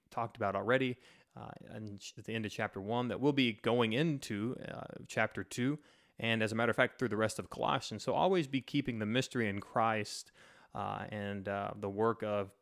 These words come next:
Paul to the Gentiles, declaring that gospel in view as we look through the rest of this text.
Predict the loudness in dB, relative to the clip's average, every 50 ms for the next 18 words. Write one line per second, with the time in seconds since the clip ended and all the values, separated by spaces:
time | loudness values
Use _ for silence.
0 | _ _ -10 -8 -4 -2 0 2 2 2 0 0 -4 -4 -6 -4 -4 -4 -2 -2
1 | -2 -2 -4 -4 -2 -2 -2 0 -2 -4 -4 -4 -4 -4 -2 -2 0 0 0 0
2 | -2 -4 -4 -2 0 0 0 -2 -2 -6 -8 -6 -2 0 2 2 2 2 2 2
3 | 4 4 4 4 4 2 2 0 -2 -2 -2 -2 -2 -4 -4 -6 -6 -4 0 2
4 | 2 2 2 0 -4 -8 -6 -6 -8 -10 -10 -8 -6 -6 -6 -8 -10 -14